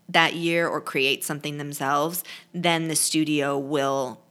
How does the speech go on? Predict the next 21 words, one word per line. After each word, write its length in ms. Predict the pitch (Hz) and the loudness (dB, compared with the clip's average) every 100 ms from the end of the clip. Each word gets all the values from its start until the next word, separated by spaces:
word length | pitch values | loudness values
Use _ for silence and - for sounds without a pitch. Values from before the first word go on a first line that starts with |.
| _ _ | _ _
put 320 | - 170 - | -2 -2 0
them 240 | 151 143 143 | -2 -2 -2
on 220 | 143 143 | -4 -4
somebody 420 | - 147 139 135 | -2 -2 -2 -2
else's 320 | 135 135 135 | -2 -4 -2
show 640 | 135 - 175 160 139 143 143 - - - _ _ | 0 6 8 8 6 2 -2 -10 -20 -20 _ _
to 100 | - | -2
supervise 920 | 170 - 196 190 175 160 151 143 143 - | 2 2 4 4 8 10 10 6 0 2
that 300 | 160 226 - | 8 10 10
show 360 | - 165 143 143 | 6 6 6 6
as 160 | 143 | 2
a 80 | 151 | 0
writer 480 | 151 135 139 135 139 | 2 2 2 0 0
or 180 | - 156 | 0 -2
to 160 | 151 156 | -2 -4
be, 160 | 151 | -2
like, 220 | 151 147 | -2 -2
the 60 | - | -2
showrunner 560 | 139 151 147 143 143 143 | 0 0 0 0 0 -4
if 140 | - | -4
the, 120 | 151 | -8